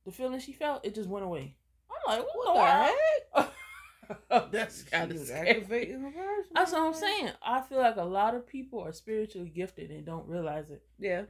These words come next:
Speaker 1: Um, in different ways. It just, some are just stronger than others.
Speaker 2: Yeah.
Speaker 1: Um, but yeah, back to that, like,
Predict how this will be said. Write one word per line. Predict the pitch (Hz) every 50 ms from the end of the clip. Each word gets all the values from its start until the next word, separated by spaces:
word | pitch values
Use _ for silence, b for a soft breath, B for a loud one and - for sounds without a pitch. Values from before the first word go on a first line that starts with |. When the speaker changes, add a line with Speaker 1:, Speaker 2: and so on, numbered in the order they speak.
| _ _ _ _ _ _ _ -
Speaker 1:
Um, | 170 165 160 156 151 143 -
in | - 170
different | 165 190 190 - 180 139 139
ways. | 180 196 185 160 156 - 151
It | 160 147
just, | - 139 -
some | - 220 233 233 226
are | 196 170 170
just | 165 - - 175 180 175 -
stronger | - 214 214 226 226 190 160
than | 147 127 120
others. | 143 147 143 - 151 147 _ _ _ _ -
Speaker 2:
Yeah. | 160 160 165 165 170 - _ _ _ -
Speaker 1:
Um, | 175 175 170 160 151 147 156 151 139 - _ _ _ _ _ -
but | 208
yeah, | 226 226 208 170
back | 160 196 214 226 220 -
to | - 196
that, | 170 180 196 202 180 - - 160
like, | 156 147 143 127 - _